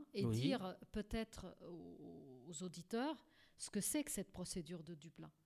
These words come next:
Speaker 1: Alors, la procédure de Dublin, euh, toute personne, euh, toute personne qui arrive en Europe, le premier pays, euh,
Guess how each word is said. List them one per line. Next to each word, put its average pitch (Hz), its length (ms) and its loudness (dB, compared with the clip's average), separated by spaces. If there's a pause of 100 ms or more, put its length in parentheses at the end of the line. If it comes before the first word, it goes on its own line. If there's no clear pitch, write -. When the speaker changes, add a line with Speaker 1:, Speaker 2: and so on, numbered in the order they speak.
(320)
Speaker 1:
Alors, 202 320 6
la 226 180 4
procédure 269 500 4
de 220 120 4
Dublin, 233 560 4 (100)
euh, 180 720 2 (120)
toute 269 280 0
personne, 240 520 4 (100)
euh, 170 340 -2 (400)
toute - 160 -2
personne 269 420 4
qui 208 140 2
arrive 185 520 2 (100)
en 180 120 0
Europe, 185 520 2 (120)
le 180 120 0
premier 233 340 4
pays, 214 500 0 (400)
euh, 165 160 -8